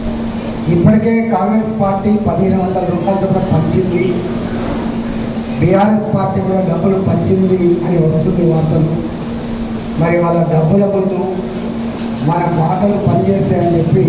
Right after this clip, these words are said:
వారు అంటున్నారు. కానీ రంగాకరణ్ గారికి నేను నాలుగు చరిత్ర విషయాలు చెప్పిపోతా, నేను చూసింది కాబట్టి చెప్తున్నాను. రెండు వేల ఆరులో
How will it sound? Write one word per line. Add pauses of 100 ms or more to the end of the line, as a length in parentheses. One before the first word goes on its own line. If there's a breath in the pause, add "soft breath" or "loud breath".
(260)
వారు
అంటున్నారు. (1700)
కానీ
రంగాకరణ్
గారికి (1600)
నేను
నాలుగు (360)
చరిత్ర
విషయాలు
చెప్పిపోతా, (1160)
నేను
చూసింది
కాబట్టి
చెప్తున్నాను. (1160)
రెండు
వేల
ఆరులో